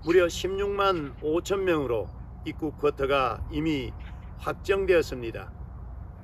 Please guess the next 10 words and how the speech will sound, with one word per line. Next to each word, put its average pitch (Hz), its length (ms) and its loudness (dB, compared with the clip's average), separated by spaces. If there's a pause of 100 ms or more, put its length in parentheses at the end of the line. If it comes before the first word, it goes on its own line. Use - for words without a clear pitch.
(360)
또한 190 260 4
동포 175 380 4
비자로 185 360 6
입국하는 180 600 2
분이 151 440 0 (520)
육십 180 580 0
여만 175 280 2
명을 170 240 4
상회하고, 127 680 0 (640)
전국 160 480 0